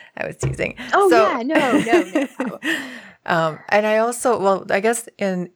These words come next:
Speaker 1: uh, to wrap it up, 'cause we're getting here near
Speaker 2: Mm-hmm.
Speaker 1: the end, um, I wanted to, first of all, or one, one more time, thank you so much for being so real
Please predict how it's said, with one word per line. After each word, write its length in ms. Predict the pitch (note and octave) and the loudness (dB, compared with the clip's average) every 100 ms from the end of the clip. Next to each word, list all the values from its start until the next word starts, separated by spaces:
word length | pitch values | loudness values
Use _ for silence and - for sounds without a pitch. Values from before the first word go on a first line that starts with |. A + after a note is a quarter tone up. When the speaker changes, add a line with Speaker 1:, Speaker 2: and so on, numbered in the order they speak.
| _ _ _ _ _ | _ _ _ _ _
Speaker 1:
uh, 200 | E3 D#3 | -4 -4
to 140 | D#3 F3 | -4 -2
wrap 220 | D#3+ D#3+ | 0 2
it 80 | G#3 | 0
up, 320 | D3 - - | 0 -4 -10
'cause 140 | - E3 | -8 -6
we're 80 | D#3+ | -4
getting 200 | - D#3+ | -4 0
here 100 | C4 | 0
near 140 | G#3 | 2
Speaker 2:
Mm-hmm. 60 | F3 | -2
Speaker 1:
the 100 | E3 | -4
end, 240 | D#3 E3 - - - - | -6 -8 -14 -20 -20 -10
um, 460 | - F3+ D#3+ D3+ D3 - - | -4 -2 -4 -8 -14 -18 -10
I 100 | - | -4
wanted 240 | F3+ F3+ F#3 | 0 0 -2
to, 460 | - F#3 F3 E3 D#3+ _ _ _ _ _ _ _ _ _ _ _ | -4 -4 -2 -4 -6 _ _ _ _ _ _ _ _ _ _ _
first 280 | - B3 - | 0 0 2
of 80 | A3+ | 2
all, 380 | G3+ G3 F3 - | 4 4 0 0
or 100 | F3+ | 0
one, 320 | G3 G#3+ F3+ | 0 -2 -2
one 160 | F#3 G#3+ | 0 2
more 140 | G3 | 0
time, 300 | F3+ F3 D3+ | -2 -6 -8
thank 480 | C#3+ - G#3+ G3+ - | -4 0 0 -2 -8
you 260 | D#3 D3+ D3 | -8 -6 -8
so 280 | - F3+ | -6 -4
much 320 | E3+ E3 D#3+ - | -2 -2 -4 -6
for 200 | F3+ D#3+ | -4 -4
being 240 | E3 E3+ | -4 -6
so 200 | E3 E3+ | -6 -6
real 380 | D3+ D3+ D3+ | -4 -4 -4